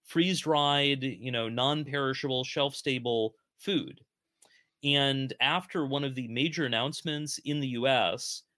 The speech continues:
at the end of February, uh, from the Centers for Disease Control about, you know, it's not a question of if, but when, their inventory sold out within a few days,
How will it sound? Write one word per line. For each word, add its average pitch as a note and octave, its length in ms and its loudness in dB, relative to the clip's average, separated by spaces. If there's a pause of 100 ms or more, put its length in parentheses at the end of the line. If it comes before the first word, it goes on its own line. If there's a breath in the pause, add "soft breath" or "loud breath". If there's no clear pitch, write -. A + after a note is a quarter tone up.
at A#2 120 -6
the C3+ 140 0
end B2 120 -2
of G#2+ 80 -4
February, D#2 840 -4 (300)
uh, A2+ 140 2
from B2 240 -2
the A#2 100 -2
Centers B2+ 340 -2
for - 160 -10
Disease A2 360 -6
Control F#2+ 540 -2
about, A2 500 2
you A#2 100 -6
know, G#2+ 120 -4
it's G#2+ 120 -6
not C#3 160 0
a C3 40 -2
question B2+ 440 -6
of G#2+ 180 -6
if, A#2+ 480 0 (320)
but G#2+ 220 0
when, G#2+ 600 2 (500 soft breath)
their E3+ 200 4
inventory E3 680 0
sold C3+ 340 2
out B2 300 2
within C3+ 260 -2
a B2+ 60 -2
few C3+ 200 -4
days, A#2+ 600 0